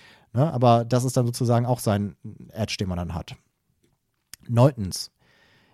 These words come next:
investiere als allererstes in deine Bildung. Ja? Um dann wirklich, ähm, die Strategie durchziehen zu können, um sich auch ganz, ähm, um auch ganz, äh, mit, mit Selbstbewusstsein das durchziehen zu können, muss man halt erstmal wirklich das Wissen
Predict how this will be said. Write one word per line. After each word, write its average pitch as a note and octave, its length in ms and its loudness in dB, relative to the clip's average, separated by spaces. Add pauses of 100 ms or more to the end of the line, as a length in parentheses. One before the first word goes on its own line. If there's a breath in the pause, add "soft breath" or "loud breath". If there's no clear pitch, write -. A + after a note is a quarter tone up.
(100)
investiere C#3+ 640 2
als B2 200 -2
allererstes C3 600 2
in A#2+ 80 -2
deine A2+ 260 0
Bildung. G2 420 0 (840)
Ja? B2 220 0 (320 soft breath)
Um D#3 200 4
dann C#3+ 220 6
wirklich, C#3+ 540 2
ähm, B2 460 4
die C#3+ 400 -8
Strategie B2+ 480 0
durchziehen C3+ 460 2
zu B2 140 0
können, B2 260 4
um B2 100 0
sich B2 180 -2
auch A#2 140 -4
ganz, C3 460 0 (420 soft breath)
ähm, A#2+ 500 2
um B2+ 140 -4
auch B2 200 -2
ganz, B2+ 340 0
äh, C3 120 0
mit, B2 180 0
mit C3 160 -2
Selbstbewusstsein B2 880 2
das A#2 140 0
durchziehen C3+ 420 2
zu A#2 120 -6
können, A#2 320 2
muss A#2+ 180 -2
man A#2+ 100 4
halt A#2 120 0
erstmal B2 340 0
wirklich A#2+ 340 0
das - 320 -8
Wissen A#2+ 640 0